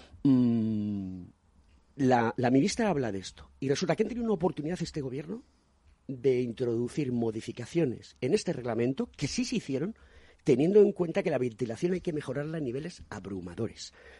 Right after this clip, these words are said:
Porque, voy a poner un ejemplo solamente, en los colegios, en las universidades, hay un ochenta-noventa por ciento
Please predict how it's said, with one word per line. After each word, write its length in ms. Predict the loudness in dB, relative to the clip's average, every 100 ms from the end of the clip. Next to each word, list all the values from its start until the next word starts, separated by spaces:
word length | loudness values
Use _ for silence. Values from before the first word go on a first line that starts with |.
| -20 -20 -20 6
Porque, 440 | 10 10 8 2
voy 160 | 2 2
a 60 | 4
poner 160 | 2
un 60 | 2
ejemplo 280 | 0 -2 -2
solamente, 540 | -2 2 2 0 -18 _ _ _ _ -20 _ _ _ _ 4
en 160 | 6
los 140 | 6 4
colegios, 560 | 0 -2 -8 -14 -14 -18 _ _ _ 0
en 140 | 4
las 180 | 4 2
universidades, 920 | 0 -2 -4 -6 -8 -8 -12 -18 -20 _ _ _ _ _ _ _ -20 _ _ _ _ _ 4
hay 200 | 4 4 2
un 180 | 6 6
ochenta-noventa 880 | 4 4 0 0 -2 0 0 -2 -6
por 180 | -6 -6
ciento 460 | -6 -6 -6 -10